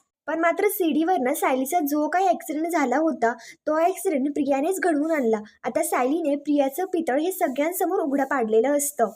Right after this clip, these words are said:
म्हणजेच की आता सायलीने सर्वांसमोर सांगितलेलं असतं की हिनेच मला सीडीवरनं धक्का दिला आणि खाली पाडलं,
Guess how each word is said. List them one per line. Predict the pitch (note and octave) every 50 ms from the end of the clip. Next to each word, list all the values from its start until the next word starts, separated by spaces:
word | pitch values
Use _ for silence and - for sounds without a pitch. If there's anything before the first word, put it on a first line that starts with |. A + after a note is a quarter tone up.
| - _ -
म्हणजेच | D#4+ D#4+ C#4 A#3+ E4+ F4 E4+ -
की | - G#4
आता | G4 G4 G#4 G#4+
सायलीने | G#4+ - F4+ D4+ C4+ C4+ D4 E4+ D4 D4+ E4+
सर्वांसमोर | E4+ F4+ D#4 C4+ C4 C#4+ D#4+ F4 - G4 E4+ E4+ F#4
सांगितलेलं | F#4+ - F#4 D#4+ C4+ B3+ C4+ - C#4 C#4+ D4
असतं | D4 D4 C#4+ - - A3 A3
की | A3+ - - - - - F#4 F#4 E4+
हिनेच | E4 D#4 E4+ G4+ - A4
मला | G#4+ F#4+ C#4+ C#4 D#4+
सीडीवरनं | E4 E4+ E4 D#4 D4 D#4+ D#4 E4 E4+ F4 G4 F#4+ E4+
धक्का | C4 - - C#4 D4
दिला | - F4+ D#4 C#4+ C4+ A#3+ - -
आणि | C4+ E4 E4 -
खाली | G4 E4 D4 C#4 C#4+ D4
पाडलं, | D#4 C#4+ C4 A#3 A3 A3 G3+